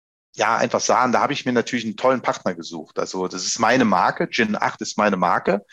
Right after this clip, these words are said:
Und, ähm, Gin acht ist, äh, entstanden über, ja, Bernhard Zender, Brenner,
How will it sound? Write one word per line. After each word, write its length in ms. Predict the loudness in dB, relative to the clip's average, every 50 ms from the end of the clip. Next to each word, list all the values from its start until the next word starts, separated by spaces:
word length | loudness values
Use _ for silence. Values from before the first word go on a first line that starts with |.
| -20 -20 -20 -20 -20 -20 _ _ _ _
Und, 480 | 2 4 4 4 4 0 -2 -4 0 4
ähm, 560 | 4 6 6 6 4 2 -2 -4 -6 -10 -10 -14 _ _ _ _ _ _ _ _ _ -2
Gin 180 | 0 0 2
acht 380 | 2 0 0 -2 -4 -6 -10 -6
ist, 400 | -4 -4 -4 -4 -6 -2 2 4
äh, 220 | 6 6 6 4
entstanden 920 | 4 2 0 0 0 0 2 2 0 0 0 -2 -4 -6 -6 -6 -6 -8 -12 -20 -20 -20 -20 _ _ _
über, 580 | -8 -4 0 2 4 4 6 4 4 2 0 -4 _ _ _ _ _ _ _ _ _ _ 0
ja, 240 | 2 2 2 2 -2 -6 -16 -20 -4 0
Bernhard 300 | 2 4 4 2 2 2
Zender, 580 | 2 2 2 4 4 4 4 4 4 2 -2 _ _ _ _ _ _ _ _
Brenner, 560 | -4 -2 0 2 4 4 4 4 2 0 -4